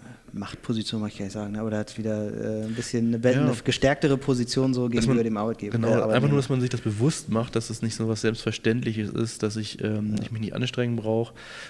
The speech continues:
Speaker 2: und, ähm, und dass die, äh, Arbeit auf der Straße liegt
Speaker 1: Ja.
Speaker 2: und ich mir aussuchen kann, wo ich arbeite, sondern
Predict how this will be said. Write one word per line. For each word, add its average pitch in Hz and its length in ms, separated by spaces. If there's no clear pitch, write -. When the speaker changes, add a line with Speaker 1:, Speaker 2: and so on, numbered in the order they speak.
Speaker 2:
und, 107 560
ähm, 107 800
und 104 220
dass - 460
die, 107 340
äh, 107 360
Arbeit 107 640
auf 92 120
der 107 80
Straße 113 420
liegt 107 400
Speaker 1:
Ja. 107 80
Speaker 2:
und 104 260
ich 104 180
mir 120 100
aussuchen 113 300
kann, 107 220
wo 110 40
ich 104 160
arbeite, 117 320
sondern 110 340